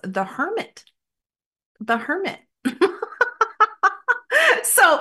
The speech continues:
yes, I love people, but I'm here to love the people that I'm here to love. So with a hermit profile, so if you have a two in your profile in human design, you're not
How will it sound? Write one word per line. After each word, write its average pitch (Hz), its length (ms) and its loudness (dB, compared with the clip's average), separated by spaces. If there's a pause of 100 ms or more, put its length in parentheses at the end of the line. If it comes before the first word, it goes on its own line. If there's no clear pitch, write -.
(260)
yes, 330 540 4
I 262 240 2
love 247 380 4
people, 202 340 -2
but 214 180 0
I'm 220 140 2
here 262 260 -2
to 311 80 -4
love 208 420 -2
the 208 80 -8
people 185 400 -8
that 185 140 -4
I'm 175 220 -2
here 180 320 -6
to - 120 -8
love. 180 440 -6
So - 260 -2
with 185 200 -4
a 175 60 -2
hermit 294 480 -2
profile, - 580 -2
so - 180 -8
if 175 120 -10
you 208 120 0
have 208 140 -2
a 175 80 -4
two 262 680 -6
in 220 160 0
your 208 100 -2
profile 208 760 -6 (340)
in 262 240 0
human 240 340 0
design, 185 420 -2
you're 196 120 -4
not 220 340 2